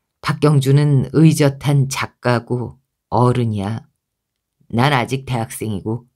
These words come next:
어리잖아. 언니는 참 훌륭한 여성이에요.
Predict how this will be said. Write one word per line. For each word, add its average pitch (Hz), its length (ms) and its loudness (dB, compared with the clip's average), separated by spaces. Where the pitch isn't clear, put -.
어리잖아. 107 880 -4
언니는 254 960 0
참 269 180 -4
훌륭한 294 560 0
여성이에요. 165 600 -2